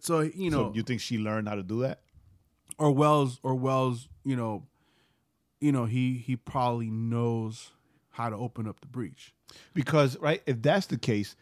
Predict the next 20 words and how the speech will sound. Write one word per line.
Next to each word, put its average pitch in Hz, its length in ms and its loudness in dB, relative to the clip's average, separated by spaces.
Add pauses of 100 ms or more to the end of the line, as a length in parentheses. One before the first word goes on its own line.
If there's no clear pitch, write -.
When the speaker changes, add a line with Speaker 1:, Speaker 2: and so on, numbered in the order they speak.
(220)
Speaker 2:
then 120 160 2
how 139 260 0
come 139 520 2 (640)
when 117 100 -2
they 127 100 4
did 131 160 4
the 120 80 2
crossover, 110 680 0 (1000)
right, 110 240 -6
why 127 280 0
did 135 160 0 (100)
Flash 120 640 -4 (480)
need 117 320 -2
to - 140 -6
use 107 400 -4
Cisco 107 640 -6
to - 160 -12
vibe 90 580 -8 (1400)
to - 120 -6
Supergirl's 92 600 -10